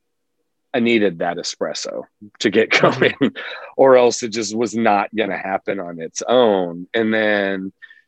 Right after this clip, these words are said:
Speaker 1: that too, you know, that being said, you know, like, needing those extra little things to kinda, like, push through a workout, like needing Slipknot versus, <laughs>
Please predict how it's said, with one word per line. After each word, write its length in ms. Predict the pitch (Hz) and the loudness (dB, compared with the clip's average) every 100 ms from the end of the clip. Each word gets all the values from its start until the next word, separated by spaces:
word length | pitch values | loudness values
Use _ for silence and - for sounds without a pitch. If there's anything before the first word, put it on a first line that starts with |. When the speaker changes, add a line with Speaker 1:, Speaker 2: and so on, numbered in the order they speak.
| _ _ _ _ _ _ _ _ _ _ | _ _ _ _ _ _ _ _ _ _
Speaker 1:
that 340 | 139 151 - | 0 2 2
too, 320 | - 190 127 98 | 4 4 4 4
you 160 | 113 | 2
know, 100 | 104 | 4
that 220 | 113 113 | 4 4
being 260 | 117 110 104 | 2 -2 -4
said, 400 | - 131 113 113 | -4 0 0 0
you 120 | 120 | -6
know, 120 | 113 | -6
like, 240 | 104 98 - 123 | -6 -6 -8 -12
needing 680 | 127 139 156 156 151 127 117 | -4 0 2 2 0 0 0
those 260 | 110 101 113 | 0 -2 -4
extra 360 | 110 - 123 | -4 -4 -6
little 400 | 110 113 110 107 - | -4 -2 -2 -4 -4
things 600 | 120 113 107 101 98 - | -6 -4 -6 -8 -10 -8
to 140 | - - | -6 -6
kinda, 300 | 110 107 95 | -4 -4 -2
like, 380 | 90 90 82 - _ _ | -2 -2 -4 -12 _ _
push 280 | - 131 - | -2 0 -2
through 240 | 120 107 | 0 2
a 40 | 95 | 2
workout, 640 | 92 87 - 85 80 - | 0 -4 -8 -8 -6 -8
like 180 | 85 92 | -8 -4
needing 840 | 101 120 135 123 107 95 92 90 - _ _ _ _ _ _ _ - | 0 4 6 4 4 0 -4 -8 -14 _ _ _ _ _ _ _ -8
Slipknot 880 | - - 120 123 - 104 101 92 87 | -4 0 4 4 2 0 0 0 -2
versus, 960 | 101 101 95 - 98 92 92 87 - - - _ _ - - | -2 0 0 -2 -4 -4 -6 -4 -4 -4 -8 _ _ -12 -10
<laughs> 320 | - - | -10 -12